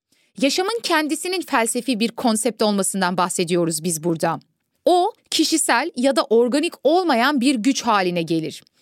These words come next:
Burada bahsettiğimiz benim ya da senin yaşamın değil, yaşam kavramının, yaşam gücünün kendisi.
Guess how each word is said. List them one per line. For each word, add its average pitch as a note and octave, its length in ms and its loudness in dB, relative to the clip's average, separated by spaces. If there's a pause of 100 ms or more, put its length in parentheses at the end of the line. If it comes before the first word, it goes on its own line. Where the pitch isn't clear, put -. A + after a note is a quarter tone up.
Burada D4+ 320 2
bahsettiğimiz C#4 720 -2 (160)
benim C4 440 2
ya A3 220 2
da G3+ 100 0
senin C#4 380 -2
yaşamın A3+ 540 2
değil, F#3 220 -2 (400)
yaşam D4+ 560 0
kavramının, G3 840 0
yaşam C#4+ 540 0
gücünün G#3 440 0
kendisi. F3 640 -4